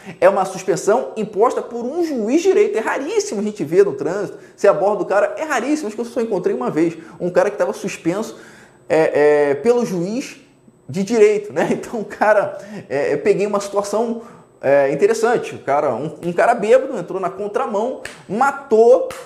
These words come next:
um cara que vinha no sentido contrário, né? É, é, é, e o cara tava, depois que eu descobri, depois do acidente, o cara tava com uma suspensão da carteira imposta por um juiz de direito. Era a suspensão penal do, do direito de dirigir, porque ele já tinha sido,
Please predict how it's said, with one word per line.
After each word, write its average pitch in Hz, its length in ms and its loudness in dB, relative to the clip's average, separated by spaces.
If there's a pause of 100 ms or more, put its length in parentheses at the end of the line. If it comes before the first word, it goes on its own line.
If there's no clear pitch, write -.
(140)
um 262 220 -4
cara 196 600 2
que 233 120 -4
vinha 180 200 -4
no 190 80 -2
sentido 196 460 -4
contrário, 220 640 2 (240)
né? 254 280 -4 (280)
É, 185 80 2
é, 185 720 4
é, - 20 -4
e 269 60 -2
o 247 40 -2
cara 226 200 0
tava, 269 240 0
depois 214 360 2
que 202 80 -6
eu 220 60 -6
descobri, 220 400 -6 (480)
depois 175 260 0
do 180 60 2
acidente, - 600 -2
o - 80 -8
cara - 180 2
tava 220 160 -2
com 220 140 -4
uma 214 400 -4 (240)
suspensão 226 920 -2 (100)
da 180 120 0
carteira 240 540 -4
imposta 277 500 -2
por - 280 -6
um 262 120 -4
juiz 226 280 -4
de 254 80 -14
direito. - 480 -6 (160)
Era 180 220 -2
a - 20 0
suspensão 214 440 -6
penal 185 360 -2
do, 175 120 -6
do 165 140 -4
direito 165 260 0
de 175 80 -4
dirigir, 180 260 -6
porque 175 120 -10
ele 214 100 0
já 214 100 0
tinha 240 200 -8
sido, 226 480 -6